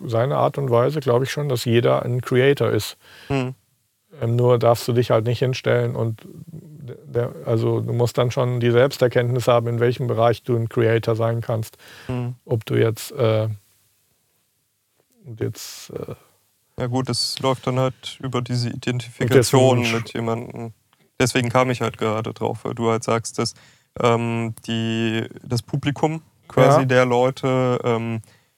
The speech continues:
Speaker 2: halt irgendwas daraus ziehen wollen.
Speaker 1: Mhm.
Speaker 2: Und darüber, wenn halt jeder kreativ ist, dann kann er das ja
Speaker 1: Ja,
Speaker 2: wiederum
Speaker 1: du musst
Speaker 2: für
Speaker 1: ja
Speaker 2: sich
Speaker 1: schon,
Speaker 2: nutzen.
Speaker 1: irgendwas musst
Speaker 2: So.
Speaker 1: du ja schon in deinem Content machen, was
Speaker 2: Ja.
Speaker 1: Leute interessant finden.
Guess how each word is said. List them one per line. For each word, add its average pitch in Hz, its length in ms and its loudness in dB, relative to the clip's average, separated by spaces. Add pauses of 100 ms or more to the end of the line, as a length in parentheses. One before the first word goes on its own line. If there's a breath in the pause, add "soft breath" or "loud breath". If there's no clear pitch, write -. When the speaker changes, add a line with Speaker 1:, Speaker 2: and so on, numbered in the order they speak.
(160)
Speaker 2:
halt 113 460 0 (160)
irgendwas 123 400 2
daraus 110 340 0
ziehen 135 340 -4
wollen. 135 480 0
Speaker 1:
Mhm. 131 80 -2 (100)
Speaker 2:
Und 107 300 -6 (1040)
darüber, 113 500 -2
wenn 107 400 -4
halt 107 180 -2
jeder 113 240 -2
kreativ 113 640 -2
ist, - 420 -4
dann 117 380 -4 (220)
kann 113 120 -2
er 113 140 2
das 113 220 -6
ja 117 60 -4
Speaker 1:
Ja, 113 40 -4
Speaker 2:
wiederum 123 220 8
Speaker 1:
du 135 60 4
musst 127 200 4
Speaker 2:
für 117 60 -2
Speaker 1:
ja 165 60 10
Speaker 2:
sich - 80 4
Speaker 1:
schon, 165 120 2
Speaker 2:
nutzen. 151 160 4
Speaker 1:
irgendwas 143 440 4
musst 156 160 4
Speaker 2:
So. - 60 4
Speaker 1:
du 156 60 6
ja 156 160 6
schon 165 260 0
in 147 80 0
deinem 147 200 2
Content 147 500 2
machen, 127 460 2
was 117 200 2
Speaker 2:
Ja. 120 100 4
Speaker 1:
Leute 120 240 4
interessant 117 460 0
finden. 113 420 -4